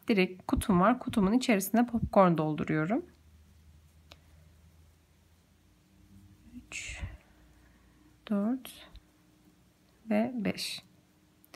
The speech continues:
Popcornumu oluşturuyorum ve sabitliyorum. İki zincir çekip kutumu yapıyorum popcornumun üzerine.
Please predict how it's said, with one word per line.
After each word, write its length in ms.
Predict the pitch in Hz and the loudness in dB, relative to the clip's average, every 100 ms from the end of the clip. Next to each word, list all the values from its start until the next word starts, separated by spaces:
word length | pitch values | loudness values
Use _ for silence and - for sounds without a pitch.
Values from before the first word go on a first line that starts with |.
| - _ _ _ _ - | -20 _ _ _ _ -2
Popcornumu 720 | 269 262 - 190 185 214 233 | -2 -2 -2 0 2 2 0
oluşturuyorum 840 | 214 - - 185 165 165 208 330 - - _ _ _ _ _ - - _ | -2 -4 -2 0 2 2 0 -2 -8 -20 _ _ _ _ _ -20 -20 _
ve 80 | 247 | -4
sabitliyorum. 880 | 240 220 190 180 - 165 160 202 294 - _ _ _ _ _ _ _ _ _ _ _ _ - - - - - - _ | 2 4 4 0 -2 -2 0 -2 -4 -12 _ _ _ _ _ _ _ _ _ _ _ _ -20 -20 -20 -20 -20 -20 _
İki 220 | 262 262 | 2 4
zincir 360 | 220 208 185 175 | 4 4 4 2
çekip 460 | - 254 262 262 - | 0 -2 -2 -6 -4
kutumu 320 | 254 240 196 | 0 4 4
yapıyorum 420 | 175 175 165 165 | 4 2 0 0
popcornumun 640 | 208 196 - 202 196 202 202 | 0 -2 2 2 4 2 0
üzerine. 500 | 196 202 202 226 | 0 0 0 -2